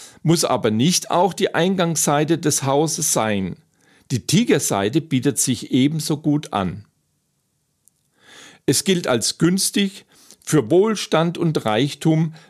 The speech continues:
wenn ein Teich oder ein Springbrunnen vor der Eingangstüre platziert wird,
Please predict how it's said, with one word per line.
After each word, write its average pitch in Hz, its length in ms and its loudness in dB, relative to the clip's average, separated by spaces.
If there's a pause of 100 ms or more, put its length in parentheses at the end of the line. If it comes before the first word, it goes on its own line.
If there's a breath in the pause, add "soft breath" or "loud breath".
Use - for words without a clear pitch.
wenn 135 160 2
ein 120 320 -2
Teich 113 640 -2
oder 113 220 0
ein 95 140 -4
Springbrunnen 156 1000 0 (260 loud breath)
vor 143 220 2
der 151 200 -2
Eingangstüre 151 840 0
platziert 180 640 -2
wird, 101 320 -2